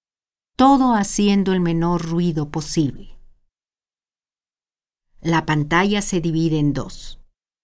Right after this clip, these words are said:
Vemos al escritor y a Flora que toma el auricular. Flora es indiada, tubos y pañoleta,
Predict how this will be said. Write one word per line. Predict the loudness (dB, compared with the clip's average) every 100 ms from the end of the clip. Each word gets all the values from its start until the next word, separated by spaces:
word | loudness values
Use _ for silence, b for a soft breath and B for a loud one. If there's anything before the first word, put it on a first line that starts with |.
| _ _ _ _ _ _ _ _ _ _ -14
Vemos | 0 4 4 4 2 -2
al | 0
escritor | 0 -2 -4 -4 -2 0 2
y | 2 0
a | 0
Flora | 0 2 4 2
que | 0 -4
toma | -2 2 2 2 2
el | 2
auricular. | 0 -2 -4 -2 0 -2 -6 -14 -20 _ _ _ _ _ _ _ _ _ _ _ _ _ _ _ _
Flora | -8 0 2 2 2 2
es | 0 -2 -2
indiada, | 2 2 2 2 0 0 2 0 0 -4 -8 -16 _ _ _ _ _ _
tubos | 4 6 6 4 -2 -4
y | -2
pañoleta, | 0 0 2 2 2 -2 -10 -18